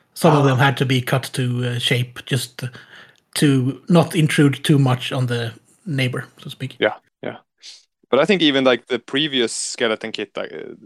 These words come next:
Speaker 2: yeah, that, uh, Games Workshop had,
Speaker 1: Yeah.
Speaker 2: I guess they're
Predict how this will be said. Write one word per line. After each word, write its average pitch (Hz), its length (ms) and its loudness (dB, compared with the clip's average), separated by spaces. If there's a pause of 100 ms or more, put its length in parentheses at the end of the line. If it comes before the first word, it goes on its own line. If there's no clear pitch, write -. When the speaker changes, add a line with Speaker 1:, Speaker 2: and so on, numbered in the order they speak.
(260)
Speaker 2:
yeah, 101 220 -2 (400)
that, 107 200 0 (120)
uh, 90 80 -4
Games 107 260 -4
Workshop 98 280 -8
had, 98 240 -2
Speaker 1:
Yeah. 139 160 -6
Speaker 2:
I 113 40 0
guess 120 160 0
they're 107 120 -2